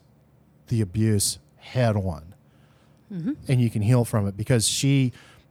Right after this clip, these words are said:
Speaker 1: in the movie is dealing with the death of her, her
Speaker 2: Yeah, and
Speaker 1: husband.
Speaker 2: she's not
Speaker 1: And she's not
Speaker 2: ad-,
Speaker 1: addressing
Speaker 2: addressing
Speaker 1: it.
Speaker 2: it.
Speaker 1: And it's, and it's filtering into her life.
Speaker 2: Mm-hmm.
Speaker 1: It's filtering into her kid. Her kids are having
Speaker 2: Yeah.
Speaker 1: problems with it because mom's not
Speaker 2: Addressing
Speaker 1: dealing with
Speaker 2: it,
Speaker 1: it.
Speaker 2: yeah.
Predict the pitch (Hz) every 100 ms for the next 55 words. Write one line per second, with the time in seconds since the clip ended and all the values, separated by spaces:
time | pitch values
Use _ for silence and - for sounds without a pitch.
0 | - 123 113 113 113 113 101 117 113 110
1 | 107 107 98 110 104 95 107 95 92 -
2 | 104 95 - 185 147 - - 165 170 180
3 | 135 113 - 110 113 123 127 123 123 190
4 | 190 - - - 127 131 123 180 117 110
5 | - 117 98 - - - - 147 143 135
6 | - - 151 143 - - 175 190 - 147
7 | 131 123 107 120 107 104 85 80 196 170
8 | 196 160 123 170 180 175 156 135 127 107
9 | 107 - 156 120 110 170 160 151 143 135
10 | 135 - 139 131 139 123 123 107 101 110
11 | 120 127 - 123 117 - - - - -
12 | _ _ 185 165 135 131 117 110 208 294